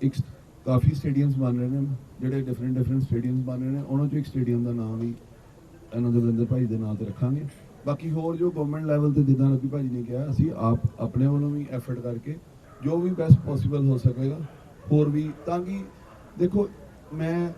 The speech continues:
ਆਪ ਸਪੋਰਟਸ ਨਾਲ almost ਪੈਂਤੀ ਸਾਲਾਂ ਤੋਂ ਜੁੜਿਆ। ਮੈਂ ਤਿੰਨ ਏਸ਼ੀਅਨ ਗੇਮਸ, ਤਿੰਨ ਵਰਲਡ ਕੱਪ, ਤਿੰਨ ਓਲੰਪਿਕਸ ਦੇਖੀ।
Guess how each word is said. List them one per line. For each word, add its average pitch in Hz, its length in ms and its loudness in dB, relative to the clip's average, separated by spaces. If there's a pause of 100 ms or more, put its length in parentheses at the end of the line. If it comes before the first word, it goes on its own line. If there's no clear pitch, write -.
ਆਪ 143 220 0
ਸਪੋਰਟਸ 143 480 8
ਨਾਲ 147 220 -2 (680)
almost 147 280 0
ਪੈਂਤੀ 131 320 2
ਸਾਲਾਂ 120 260 4
ਤੋਂ 131 80 0
ਜੁੜਿਆ। 123 320 -2
ਮੈਂ 131 160 0
ਤਿੰਨ 131 260 0
ਏਸ਼ੀਅਨ 120 380 4
ਗੇਮਸ, 120 260 2
ਤਿੰਨ 127 380 4
ਵਰਲਡ 123 180 4
ਕੱਪ, 135 220 0
ਤਿੰਨ 139 200 0
ਓਲੰਪਿਕਸ 120 360 -2
ਦੇਖੀ। 113 360 -4